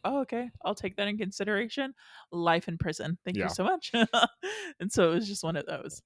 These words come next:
Speaker 2: Oh, man.
Speaker 1: Um, so, yeah, I would say, I mean, thinking of the people that we've already done, this is probably the most popular case,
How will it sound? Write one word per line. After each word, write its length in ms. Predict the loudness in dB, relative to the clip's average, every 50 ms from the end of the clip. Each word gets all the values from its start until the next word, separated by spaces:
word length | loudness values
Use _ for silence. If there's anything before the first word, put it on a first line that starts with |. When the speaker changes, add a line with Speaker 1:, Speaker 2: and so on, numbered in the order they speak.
| _ _ _ _ _ -10
Speaker 2:
Oh, 20 | -6
man. 280 | -4 -2 -2 0 2
Speaker 1:
Um, 580 | 4 4 4 4 2 0 -2 -6 -8 -10 -12 -14 -18 -20 -20 _ _ _ _ _ _ _
so, 180 | -16 -8 -4 -2
yeah, 380 | -2 0 2 2 2 2 0 -2 -4 0
I 140 | 4 4 6
would 200 | 6 4 2 0
say, 360 | 0 -2 0 2 2 2 2 0 -4 _ _ _ _ _ -8 -6
I 120 | -4 -4
mean, 360 | -4 -4 -6 -6 -8 -10 -12 -14 -16 -20 -20 -20 _ _ _ _ _ _ _ _ _ _ _ _ _ _ _ -20 -12
thinking 400 | -6 -6 -6 -4 -4 -6 -6 -4
of 100 | -6 -6
the 60 | -6 -6
people 300 | -4 -4 -4 -2 -4 -4
that 140 | -4 -4
we've 180 | -4 -4 -4 -2
already 460 | -2 -2 -2 -2 -4 -6 -4 -4 -4 -2
done, 400 | -2 -2 -2 -2 -2 -4 -6 -8 _ -18 -20 -20 -20 _ _ _
this 180 | -2 -2 -2 -2
is 120 | -4 -4
probably 840 | -2 0 0 0 2 0 0 0 -2 -2 -2 -2 -2 -2 -4 -4 -6 -10 _ _ _ _ _ _ _ _ _ _ _ -14 -4 0
the 100 | 2 2
most 380 | 2 2 0 0 -2 -4 -8 -12 _ _ _ _ _ _ _ _ -6
popular 540 | -2 0 0 0 2 2 4 4 4 2 0
case, 460 | -2 0 2 4 4 4 2 -2